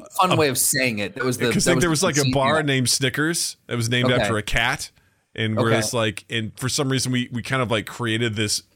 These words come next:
Speaker 2: idea of who this little shitty cat was, and I actually came out as, as the cat, and you knew exactly what I was doing, and you were like, "Snickers, no! Snickers!" And I was just like, all, on all fours, I was
Speaker 1: All
Speaker 2: like,
Speaker 1: sassy.
Speaker 2: "Meow." He's
Speaker 1: Yeah.
Speaker 2: like, "Snickers,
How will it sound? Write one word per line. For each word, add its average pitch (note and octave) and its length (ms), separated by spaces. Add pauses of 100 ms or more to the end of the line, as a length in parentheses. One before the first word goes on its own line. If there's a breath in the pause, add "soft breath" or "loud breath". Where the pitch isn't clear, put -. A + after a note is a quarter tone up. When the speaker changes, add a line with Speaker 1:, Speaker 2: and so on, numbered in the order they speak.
(440 soft breath)
Speaker 2:
idea A#2 320
of G#2+ 80
who C3 160
this A#2+ 240
little A2+ 160
shitty A#2 340
cat A#2 280
was, C3+ 300
and A2+ 100
I A2+ 100
actually B2 260
came B2 220
out A#2+ 160
as, A2 300
as A2+ 240
the A2 100
cat, B2 240
and B2 80
you B2 60
knew C3 120
exactly A#2 440
what B2 140
I A2+ 80
was A2+ 140
doing, A#2 320
and B2 80
you A#2+ 60
were A#2+ 60
like, A2 180
"Snickers, - 540
no! C#4 360 (600 loud breath)
Snickers!" D4+ 760
And D3+ 100
I D#3 40
was D3 80
just C#3+ 160
like, B2+ 220 (420)
all, D3+ 280
on D#3+ 140
all D#3 140
fours, C#3+ 380
I D3+ 40
was C#3 80
Speaker 1:
All D3+ 80
Speaker 2:
like, A#2+ 120
Speaker 1:
sassy. C3+ 360
Speaker 2:
"Meow." C#3+ 360 (300)
He's C#3 80
Speaker 1:
Yeah. B2 60
Speaker 2:
like, D3+ 100
"Snickers, - 680